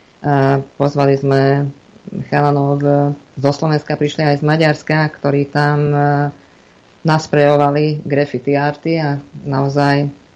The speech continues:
pekne to vyzerá teraz. Dúfam, že to také aj zostane. Hovorím, že nakoľko tam nie sú kamery, tak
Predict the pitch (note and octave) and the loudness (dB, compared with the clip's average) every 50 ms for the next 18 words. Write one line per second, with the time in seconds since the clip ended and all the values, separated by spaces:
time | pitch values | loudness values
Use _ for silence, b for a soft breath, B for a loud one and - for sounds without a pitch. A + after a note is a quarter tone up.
0 | _ _ _ _ _ _ _ _ _ _ _ _ _ _ _ _ - C#3 C#3 C#3+ | _ _ _ _ _ _ _ _ _ _ _ _ _ _ _ _ -2 -2 -2 -2
1 | C3+ - D3 C#3+ C#3+ C#3+ D3+ D3 D3 D3+ D3 D3 - D#3 D3+ D3+ D3 D3 - - | -4 -2 -2 -2 0 0 0 0 0 0 -2 -2 -2 -2 -2 -2 -2 -4 -6 -12
2 | - _ _ _ _ _ _ - D#3+ D#3 - D#3 D3+ D3 D3 - D#3 - D3+ D3 | -20 _ _ _ _ _ _ -6 -6 -4 -2 -2 0 0 0 0 0 0 -2 -2
3 | - D#3 D3 D3 D3+ D#3+ F3 F3 - - D3+ D3+ D#3+ F3 F3+ F3 F3+ C#3+ C#3+ C#3+ | 0 0 0 0 0 0 -4 -4 -4 -4 -2 -2 0 -2 -4 -4 -6 -4 -2 -2
4 | C#3+ C#3+ C#3+ C#3+ C#3 C#3 C3+ - C#3+ - C#3+ C#3+ D3 C#3+ C#3+ C#3+ C#3+ - C#3+ - | 0 0 0 -2 -2 -4 -4 -4 -4 -4 -4 -2 -2 -2 -2 -2 -4 -6 -6 -4
5 | C#3+ C#3+ C#3+ D3 D3 C#3+ B B B B B B B B B B _ - _ - | -2 0 0 0 -2 -4 B B B B B B B B B B _ -20 _ -20
6 | - - - - - - - - - - | -20 -20 -20 -20 -12 -8 -8 -8 -8 -10